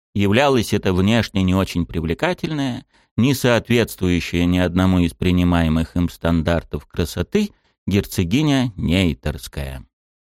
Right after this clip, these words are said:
Впрочем, ведь и Таня не соответствовала его прежним вкусам и пристрастиям, а вот влюбила в себя, и никуда теперь не деться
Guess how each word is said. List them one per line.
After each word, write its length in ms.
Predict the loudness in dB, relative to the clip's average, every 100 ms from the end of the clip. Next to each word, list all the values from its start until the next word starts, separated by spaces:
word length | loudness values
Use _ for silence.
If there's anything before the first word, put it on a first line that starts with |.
| _
Впрочем, 500 | _ -2 -2 0 -2
ведь 260 | 0 -4
и 60 | -6
Таня 580 | -2 0 0 0 -2 0
не 200 | 0 0
соответствовала 920 | 0 -2 -2 0 0 -2 -4 -4 0
его 280 | 2 2 0
прежним 480 | 2 0 2 0 -2
вкусам 500 | -2 -6 -4 -2 -2
и 60 |
пристрастиям, 1000 | -2 -4 -6 -4 0 0 -2 -4 -2 0 -2 _ _ _ _
а 100 | 0
вот 200 | 0 0
влюбила 520 | 0 0 0 -2 -2 -4
в 80 |
себя, 520 | -4 -4 0 0 0 -4 _ _ _ -4
и 80 | -2
никуда 380 | 0 0 0 0
теперь 340 | -2 -2 0
не 220 | 2 0
деться 480 | 0 -2 -2 -6 -6